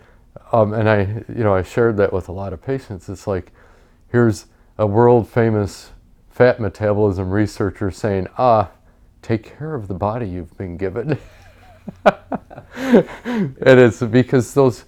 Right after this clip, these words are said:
that's the killer, is, um, to not offend people, you know. And that's the, from, I know now we're maybe are rambling a bit, but I'm great at that,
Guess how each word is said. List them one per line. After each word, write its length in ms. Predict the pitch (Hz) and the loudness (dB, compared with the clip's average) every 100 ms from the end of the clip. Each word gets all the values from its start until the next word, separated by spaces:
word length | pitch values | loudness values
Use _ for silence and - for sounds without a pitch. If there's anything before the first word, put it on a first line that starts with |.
| - - | -10 6
that's 340 | 135 190 - | 8 8 4
the 120 | 117 | -4
killer, 480 | 92 - 175 147 98 | -4 0 2 2 2
is, 260 | 95 90 - | 0 -4 -12
um, 420 | 110 107 95 87 - _ _ _ _ _ _ - | -10 -8 -8 -10 -16 _ _ _ _ _ _ -14
to 140 | - | -4
not 240 | 107 113 101 | 0 2 0
offend 460 | - 117 156 165 | -2 -4 -4 -6
people, 480 | - 92 82 - - _ _ _ - | -10 -10 -12 -16 -20 _ _ _ -10
you 80 | 101 | -10
know. 280 | 85 80 82 80 - | -10 -14 -18 -18 -14
And 280 | 113 127 | -8 -2
that's 240 | 127 120 113 | 2 2 2
the, 140 | 98 | -8
from, 380 | - 101 90 90 - | -4 -6 -6 -12 -8
I 100 | 104 | -4
know 220 | 107 90 | -2 -4
now 180 | 95 104 | -2 0
we're 180 | 98 85 _ | 0 -2 _
maybe 260 | 98 82 82 85 | -10 -10 -10 -10
are 140 | 92 | -10
rambling 500 | 82 87 90 85 82 | -10 -10 -8 -10 -12
a 20 | 78 | -10
bit, 240 | 95 - _ _ | -12 -12 _ _
but 200 | - 90 | -14 -8
I'm 200 | 92 95 | -6 -6
great 300 | - 104 120 | -2 4 4
at 120 | 95 | 4
that, 300 | 98 92 85 | 2 0 -2